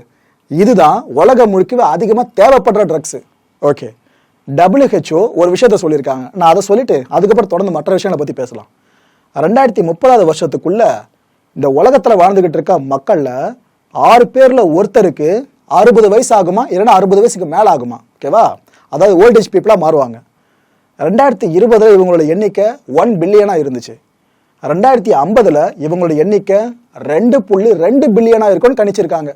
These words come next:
"ஏன்பா இதனால என்ன ஆக போகுது, வயசாயிட்டு போறதுக்கு குத்தமா?" அப்படின்னு கேட்டீங்கன்னா, இங்க தான் ஃபார்மசூட்டிக்கல் இண்டஸ்ட்ரி இருக்குல்ல,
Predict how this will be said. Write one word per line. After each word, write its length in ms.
"ஏன்பா 200
இதனால 260
என்ன 140
ஆக 160
போகுது, 200
வயசாயிட்டு 420
போறதுக்கு 280
குத்தமா?" 280
அப்படின்னு 320
கேட்டீங்கன்னா, 400
இங்க 180
தான் 140
ஃபார்மசூட்டிக்கல் 520
இண்டஸ்ட்ரி 260
இருக்குல்ல, 220